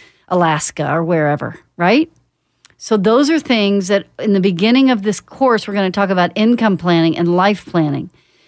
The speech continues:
The other thing is we're gonna match that with investment planning. I'm gonna go deep, guys. You wanna sign up for this class, call me at five one two, two one five, ninety thirty. We're gonna scholarship you in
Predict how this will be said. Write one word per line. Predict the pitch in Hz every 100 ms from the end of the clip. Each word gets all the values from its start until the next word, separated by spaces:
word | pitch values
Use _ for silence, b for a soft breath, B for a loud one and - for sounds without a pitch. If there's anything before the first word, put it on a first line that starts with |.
| b b -
The | 202
other | 233 320
thing | 269 208
is | 190
we're | 196
gonna | 190 190
match | 190 202 226 - -
that | 170 -
with | 190 180
investment | 196 165 190 208 - 185 165
planning. | - 175 160 156 156 b b b
I'm | - 285 403
gonna | 392
go | 240 214
deep, | 165 190 214 -
guys. | 160 147 147 - - _ _ _ _ _ -
You | 196
wanna | 220 277 277
sign | - 240 226
up | 208
for | 208
this | 190 -
class, | 202 190 131 -
call | - 196
me | 202 185
at | -
five | - 180 190 226
one | 233
two, | 233 - 180 160 151
two | - 233
one | 220 214 196
five, | - 190 180 175 165
ninety | 170 175 170
thirty. | 214 214 175
We're | 170
gonna | 180 180
scholarship | - - 185 190 233 - 214 196
you | 220 226 220
in | 185 170 170